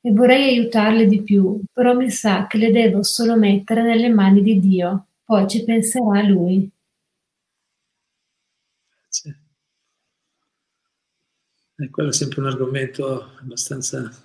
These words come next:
Speaker 2: sentito da molti. Abbiamo fatto più lezioni, ci andate indietro, abbiamo discusso un po' anche di questo, ma già quelle cose che ha detto adesso sono molto belle, insomma.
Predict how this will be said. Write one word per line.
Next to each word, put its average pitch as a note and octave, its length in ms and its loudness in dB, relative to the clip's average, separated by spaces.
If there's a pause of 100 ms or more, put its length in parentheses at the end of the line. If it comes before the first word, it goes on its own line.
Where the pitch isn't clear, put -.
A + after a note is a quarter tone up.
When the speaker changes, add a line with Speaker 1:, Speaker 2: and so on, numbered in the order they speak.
(300)
Speaker 2:
sentito B2+ 640 -6
da A#2 80 -12
molti. A#2+ 420 -14 (480)
Abbiamo E3 240 -4
fatto C#3+ 680 -4 (300)
più D3 140 -8
lezioni, C#3 400 -6
ci - 100 -6
andate C3 240 -10
indietro, C3 420 -8 (560)
abbiamo C3 280 -8
discusso B2 580 -6
un A2+ 60 -14
po' C#3 120 -14
anche C3 180 -10
di A#2 80 -6
questo, C#3 260 -6
ma A#2+ 280 -10
già B2 480 -14 (260)
quelle C3 200 -12
cose C3 240 -4
che C3 60 -4
ha B2 40 -4
detto - 120 -8
adesso B2+ 320 -6
sono A#2+ 100 -8
molto A#2 200 -12
belle, A#2 340 -10
insomma. A#2+ 440 -14